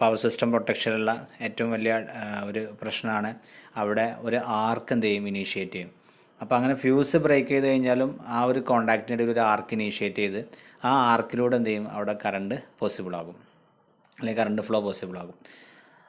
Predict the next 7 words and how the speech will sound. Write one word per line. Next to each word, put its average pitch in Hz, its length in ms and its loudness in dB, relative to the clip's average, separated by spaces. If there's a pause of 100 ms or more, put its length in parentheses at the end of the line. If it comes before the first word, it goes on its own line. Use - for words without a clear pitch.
(160)
അപ്പോൾ, 135 200 4 (540)
ആ, 135 180 -4
ഫ്യൂസ് 151 380 4
മെൽറ്റ് 156 240 6
ചെയ്ത് 151 160 10
കഴിഞ്ഞാൽ 147 260 4
പിന്നെ 143 180 2